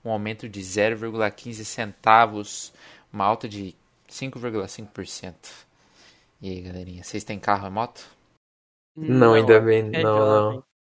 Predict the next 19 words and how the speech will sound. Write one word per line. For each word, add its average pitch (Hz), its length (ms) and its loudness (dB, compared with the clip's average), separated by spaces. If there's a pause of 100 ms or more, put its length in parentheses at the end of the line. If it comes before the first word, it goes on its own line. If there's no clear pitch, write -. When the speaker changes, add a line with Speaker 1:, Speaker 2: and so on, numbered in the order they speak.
(160)
Speaker 2:
A 117 60 2
gente 123 300 2
anda 113 180 6
com, 107 160 2
com - 100 2
as 110 100 4
pernas. 104 460 4 (300)
A 113 40 -4
gente 107 220 -4 (180)
decidiu 113 440 4
Speaker 3:
Ah. 110 40 2
Speaker 2:
meio 113 200 8
mais 113 280 8
primitivo. 113 680 6 (1120)
Speaker 1:
Eu 117 120 -2
Speaker 2:
E 123 80 2
Speaker 1:
tenho 127 180 10
um 123 40 8
carro, 117 480 8